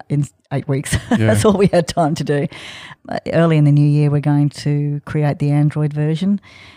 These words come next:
Speaker 1: and then we're going to customise locations. So if a young person is in South Australia, they can click on South Australia and we'll, it'll bring up, uh, l-
Speaker 2: Yeah.
Speaker 1: services in their, in their area and, and, um, important numbers in their area. And then, um,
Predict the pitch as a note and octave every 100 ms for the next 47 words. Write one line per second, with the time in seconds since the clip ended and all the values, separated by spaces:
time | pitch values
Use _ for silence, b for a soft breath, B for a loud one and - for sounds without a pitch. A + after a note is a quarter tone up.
0 | B - D3 D3 C#3+ E3+ D#3+ C#3+ C#3+ D3
1 | D3 - D3+ - D#3 C#3 C#3+ C#3+ D3 -
2 | E3 F3+ A3+ G#3+ - C#3+ C#3+ D3 C#3+ D3+
3 | D3 D3 D3 C#3+ - C#3+ C#3+ C#3+ C#3 C#3+
4 | C#3 D3 - G3 A3 G#3+ C#3+ C3+ D3 D#3+
5 | D3 D3 D3 C#3+ C#3+ D3+ - D#3 D3+ D3+
6 | D3 D3 D3+ D3+ D3+ D3+ D3 D3 C#3+ C#3
7 | - - C#3 C3+ - D3 C#3 _ _ -
8 | G#2 C#3+ C#3 C#3 C#3 C#3 C#3 C#3 C#3 -
9 | D3 D3 C#3 C#3 C#3+ D3 F3 - B B
10 | B B B B C#3 C#3 - C#3+ C#3+ C#3
11 | C#3 C3+ - D3 - D#3 C#3+ C#3 C#3+ C#3+
12 | D3 D3 D3 D#3 F3 G3+ F3 E3+ E3+ E3
13 | D3+ D3